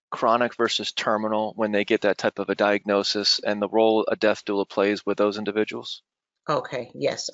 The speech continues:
Speaker 2: Uh, for those with, with chronic, uh, illnesses, it may be something like, uh, C O P D, chronic obstructive pulmonary disease,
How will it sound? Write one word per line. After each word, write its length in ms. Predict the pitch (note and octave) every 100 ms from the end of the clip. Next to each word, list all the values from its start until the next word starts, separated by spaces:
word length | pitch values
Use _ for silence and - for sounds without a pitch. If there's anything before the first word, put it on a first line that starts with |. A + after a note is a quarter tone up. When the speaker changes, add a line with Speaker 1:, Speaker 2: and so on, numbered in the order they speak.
| -
Speaker 2:
Uh, 300 | C3+ B2 B2 -
for 100 | D#3
those 420 | D#3 E3+ E3 E3
with, 200 | D#3 D#3
with 160 | D3+ -
chronic, 540 | - D#3+ D#3 E3 - - _ _ _ -
uh, 380 | D#3 D3+ D3 C#3+
illnesses, 760 | D#3 D#3 D#3+ D#3 E3 D#3+ D#3+ -
it 140 | C#3+
may 180 | D3 C#3+
be 140 | C#3 C#3
something 500 | - C3+ - C3+ C3
like, 320 | B2+ B2 -
uh, 560 | C3 A#2+ A#2 A#2+ C3 B2+
C 360 | - - C#3+ C#3
O 120 | B2+
P 260 | - C#3+
D, 540 | C#3 D#3 D#3 D#3 D3+ D3+
chronic 420 | - C#3+ C3 B2+
obstructive 600 | C3 - - C3+ - C3+ -
pulmonary 560 | D3+ D3 C#3+ C#3+ C#3 C#3
disease, 640 | B2+ C3 C#3 C3 B2+